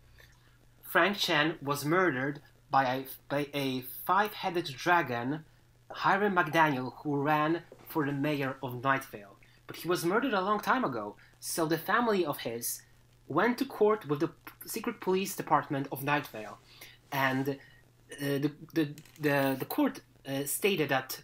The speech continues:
the police have to bring back, uh, Frank Chen as he was alive five years ago. And, like, what does this mean? How? Will they resurrect him? Will they go back in time? What,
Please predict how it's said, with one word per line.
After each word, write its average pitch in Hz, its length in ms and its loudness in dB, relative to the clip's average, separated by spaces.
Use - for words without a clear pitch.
the 151 80 -6
police 233 420 -2
have 165 220 0
to 165 80 -4
bring 208 320 0
back, 175 400 0
uh, 143 160 -8
Frank 185 300 -2
Chen 147 380 -2
as 196 240 4
he - 160 -6
was 170 340 0
alive 151 520 2
five 160 280 6
years 143 220 4
ago. 107 380 -6
And, 156 480 4
like, 156 260 0
what 135 220 2
does 143 160 -2
this 185 280 0
mean? 180 460 6
How? 160 380 0
Will 139 240 4
they 135 160 2
resurrect 135 720 -2
him? 254 200 2
Will 170 160 6
they 147 120 2
go 143 200 4
back 147 300 0
in 127 100 0
time? 175 500 0
What, 196 180 -6